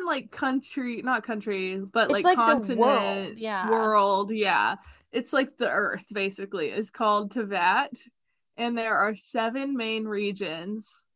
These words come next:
Speaker 1: in Teyvat. And the very first one that we are put into and explore is Mondstadt.
Speaker 2: Mm-hmm.
Speaker 1: And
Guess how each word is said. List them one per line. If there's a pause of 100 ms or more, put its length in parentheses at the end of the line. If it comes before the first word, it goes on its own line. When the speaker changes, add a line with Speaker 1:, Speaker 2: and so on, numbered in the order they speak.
Speaker 1:
in
Teyvat.
And
the
very
first
one (460)
that
we
are
put
into
and
explore
is
Mondstadt. (680)
Speaker 2:
Mm-hmm.
Speaker 1:
And